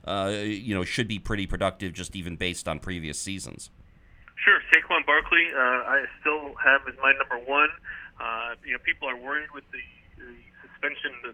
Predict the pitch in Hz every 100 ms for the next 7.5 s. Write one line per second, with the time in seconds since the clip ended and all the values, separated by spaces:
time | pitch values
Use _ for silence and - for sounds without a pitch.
0 | - 120 - 131 131 117 117 143 143 139
1 | 127 107 107 107 101 107 - - - -
2 | - 147 147 143 139 135 131 - 123 127
3 | 139 143 139 131 117 - 139 143 - 127
4 | 120 139 - 135 - 139 - - 135 131
5 | 135 135 131 123 135 147 - 123 131 147
6 | 165 - - - _ - 208 254 185 180
7 | 160 - _ 135